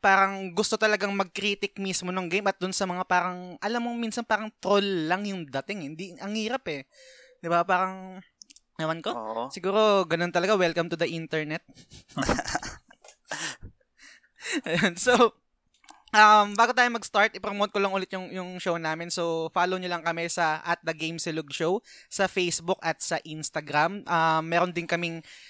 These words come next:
Speaker 1: show every Sunday, nine P M, which is yung Topic Topic. So, kung gusto nyo mag-join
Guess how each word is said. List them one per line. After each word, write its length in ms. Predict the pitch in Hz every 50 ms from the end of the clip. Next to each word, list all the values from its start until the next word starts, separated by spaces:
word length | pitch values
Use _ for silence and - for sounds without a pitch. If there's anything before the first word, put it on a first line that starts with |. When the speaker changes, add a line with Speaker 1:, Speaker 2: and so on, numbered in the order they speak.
| - _ _
Speaker 1:
show 320 | _ - - 247 233 214
every 320 | - 196 196 185 165 185 190
Sunday, 520 | 180 - - 175 165 170 165 147 175 202
nine 280 | 196 180 170 170 170 160
P 220 | - 165 160 156
M, 160 | 170 170 175
which 180 | 160 160 - -
is 80 | - -
yung 140 | 170 165
Topic 340 | - 156 147 - - 156 -
Topic. 480 | _ - 143 139 - - 170 - _ -
So, 500 | - - 160 156 151 156 151 151 151 147 -
kung 100 | - 151
gusto 140 | 151 - -
nyo 140 | 160 156 151
mag-join 580 | 143 139 131 147 151 156 175 180 185 180 175